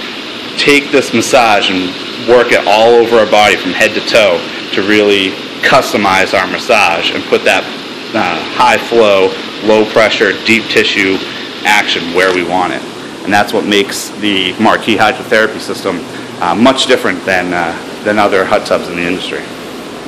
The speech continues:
So again, this is the Marquis Epic. It's a five-person, um, ninety inch square,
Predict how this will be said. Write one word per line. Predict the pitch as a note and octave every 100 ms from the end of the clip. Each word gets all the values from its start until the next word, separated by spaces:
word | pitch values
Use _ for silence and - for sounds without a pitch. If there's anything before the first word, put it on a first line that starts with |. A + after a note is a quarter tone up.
| - - - -
So | C3+
again, | C3
this | C3 -
is |
the | B2+
Marquis | A#2+ B2 C3 B2+
Epic. | A#2+ A#2 -
It's | - A#2
a |
five-person, | - - A2 A2 - A#2+ A2+ A#2+ B2 B2+ - - - - -
um, | G2+ F2+ E2+ F#2 - -
ninety | G#2 A2+ A#2 A#2 A2
inch | A2+ - -
square, | - - - A2 G#2+ G2 G2+